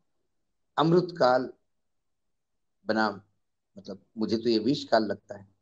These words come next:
इसमें आपके सामने लाना जरूरी समझा, इसलिए आज इतना ही।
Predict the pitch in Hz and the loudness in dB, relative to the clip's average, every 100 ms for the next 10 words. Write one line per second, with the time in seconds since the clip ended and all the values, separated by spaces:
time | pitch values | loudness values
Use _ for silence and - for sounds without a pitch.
0 | _ _ _ _ _ _ _ _ - 131 | _ _ _ _ _ _ _ _ -4 -2
1 | - 123 120 - _ _ 110 - - 110 | -2 -4 -6 -12 _ _ -4 -4 -2 0
2 | 98 98 101 104 101 120 143 170 165 147 | 0 0 0 0 2 2 4 4 4 4
3 | 156 170 - _ _ _ _ _ _ - | 2 2 -4 _ _ _ _ _ _ -2
4 | 165 - - - _ _ _ _ _ _ | -2 -4 -10 -16 _ _ _ _ _ _
5 | _ _ - 110 107 110 131 143 | _ _ -2 -2 -2 -4 -6 -6